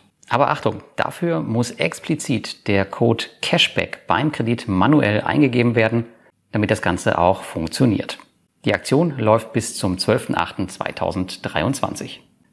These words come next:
Zum anderen bietet der Cashback-König Ländermarket ganze fünf Prozent Cashback auf neue Investitionen aller Investoren, also neu und alt,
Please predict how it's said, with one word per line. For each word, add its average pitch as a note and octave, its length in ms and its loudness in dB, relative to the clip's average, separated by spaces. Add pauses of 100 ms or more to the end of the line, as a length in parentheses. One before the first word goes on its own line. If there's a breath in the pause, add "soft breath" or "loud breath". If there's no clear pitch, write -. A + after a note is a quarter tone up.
(120)
Zum - 180 0
anderen D#3+ 400 4
bietet C3+ 600 0
der G2 240 4
Cashback-König A2 800 0
Ländermarket F#2+ 720 2
ganze G2+ 400 -2
fünf - 500 -4
Prozent C3+ 440 -2
Cashback - 460 -2
auf C#3+ 280 4
neue A#2 320 4
Investitionen G#2 920 2
aller A2+ 240 2
Investoren, G#2+ 600 0
also - 160 -6
neu G#2+ 340 0
und C3 260 2
alt, G#2+ 300 0